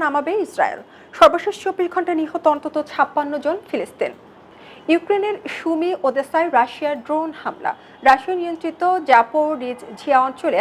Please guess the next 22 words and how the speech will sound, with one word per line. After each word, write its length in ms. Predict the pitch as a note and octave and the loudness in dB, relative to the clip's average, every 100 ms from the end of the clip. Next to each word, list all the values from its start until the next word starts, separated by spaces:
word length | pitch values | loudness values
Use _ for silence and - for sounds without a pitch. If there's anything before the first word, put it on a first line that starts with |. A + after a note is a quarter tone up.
| A#3 | 0
হামলা 240 | C4 C4 C4+ | -2 -2 0
চালিয়েছে 400 | B3+ A#3+ B3 - F4+ | 0 2 -2 -4 -4
ইউক্রেন। 300 | C4+ - C3+ - - - - - - - - - - | -4 -2 -2 -4 -18 -20 -20 -20 -20 -20 -20 -12 4
রয়েছে 240 | D4+ D4+ F#4+ | 4 4 -2
খেলার 240 | F#4+ E4+ E4+ | 2 2 4
পাতায়, 280 | E4 E4 G4+ G4 | 2 2 -2 -4
ভুটানকে 380 | E4 E4+ E4+ E4+ - | 2 4 4 -2 -2
হারিয়ে 240 | D4+ E4 B3 | -2 -2 2
বাংলাদেশের 420 | C4 D#4 F4 F4+ E4 | 0 0 -8 -10 0
চক্র 200 | D4+ D4 D4+ | 0 2 -2
পূরণের 320 | D4+ C#4+ D4+ D4+ | 0 0 0 -2
মিশন 320 | C#4 - E4 A#3+ - | -4 -2 -2 -4 -4
শুরু। 200 | - - - - - - - | -6 -6 -10 -16 -16 -18 4
সর্বাধিক 480 | D#4+ A#3+ F4 - G#4 - C#4+ | 6 8 6 2 -2 0 2
ম্যাচ 180 | C#4 C#4 - | 4 2 -2
খেলার 220 | D#4+ D4 C#4 | 0 0 0
বিশ্ব 180 | C4+ D#4 C#4+ | -4 -2 0
রেকর্ডে 360 | C#4 C#4+ D4+ G4+ G4+ | 2 2 2 -4 -4
ফ্লুমিন্সের 580 | - E4 D#4+ D#4+ - D4+ | -2 0 0 -2 0 2
ব্রাজিলিয়ান 500 | B3+ A#3 A#3+ E4+ E4 D4+ | 6 6 4 -2 -2 -2
গোলরক্ষক 560 | C#4 C#4 A#3+ A#3 - - - | -4 -4 -4 -2 -4 -4 2
ফ্যাবিও। 380 | B3+ - D#3+ | 4 4 -2